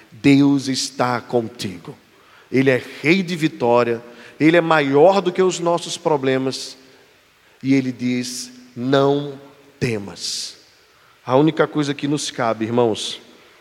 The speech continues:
é não nos rebelarmos contra esse Deus. Pois se ele nos manda avançar, nós temos que avançar e conquistar para a glória do Senhor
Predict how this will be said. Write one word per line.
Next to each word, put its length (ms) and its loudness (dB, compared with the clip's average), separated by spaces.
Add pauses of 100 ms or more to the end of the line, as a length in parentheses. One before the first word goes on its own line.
(240)
é 80 2
não 380 2
nos 240 -2
rebelarmos 840 0
contra 380 -4
esse 180 -8
Deus. 540 -12 (1040)
Pois 160 2
se 200 -2
ele 120 0
nos 220 0
manda 320 2
avançar, 680 -2 (560)
nós 280 -2
temos 320 -8
que 100 -14
avançar 680 -10 (680)
e 100 0
conquistar 1500 -2 (540)
para 160 -2
a 40 0
glória 460 4
do 100 -2
Senhor 460 0